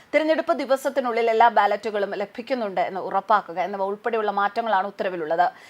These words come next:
ഇന്ത്യയും മറ്റു ചില രാജ്യങ്ങളെയും ഉദാഹരണങ്ങളായി ചൂണ്ടിക്കാട്ടിയാണ് ട്രംപിന്റെ നടപടി. അടിസ്ഥാനപരമായ തിരഞ്ഞെടുപ്പ് സംരക്ഷണങ്ങൾ നടപ്പാക്കുന്നതിൽ യു എസ് പരാജയപ്പെട്ടു എന്നും ട്രംപ് ചൂണ്ടിക്കാട്ടി.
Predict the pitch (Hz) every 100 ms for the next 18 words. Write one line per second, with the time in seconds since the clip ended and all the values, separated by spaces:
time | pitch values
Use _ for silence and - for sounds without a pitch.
0 | - 247 269 285 330 262 262 262 254 240
1 | 220 220 220 214 - 220 233 254 240 226
2 | 208 202 208 196 214 202 190 170 269 247
3 | 220 180 170 190 196 175 165 - - -
4 | - 277 - 370 359 330 311 302 262 269
5 | 262 277 277 262 262 - 247 240 226 214
6 | 226 214 226 214 208 196 214 - 208 220
7 | 247 254 220 202 - 190 285 - _ -
8 | 226 190 170 185 170 165 170 185